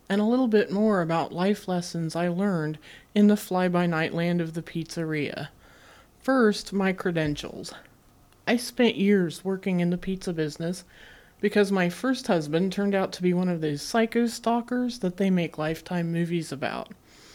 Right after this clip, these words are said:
This is relevant because the pizza business is the kind of world where if your psycho stalker finds you at this store,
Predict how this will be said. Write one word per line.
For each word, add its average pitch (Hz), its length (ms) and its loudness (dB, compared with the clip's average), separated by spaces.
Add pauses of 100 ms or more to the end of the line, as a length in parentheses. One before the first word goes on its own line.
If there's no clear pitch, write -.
(380)
This 294 240 2
is 190 200 0
relevant 180 640 -2
because 185 380 2
the 196 100 -2
pizza 247 340 0
business 170 600 0
is 180 240 0
the 233 120 -4
kind 190 300 2
of 185 140 -4
world 160 320 0
where 165 460 2 (420)
if 247 180 2
your 277 80 6
psycho 165 400 2
stalker 175 520 0
finds 190 420 4
you 175 160 4
at 147 140 -2
this 254 180 2
store, 196 480 0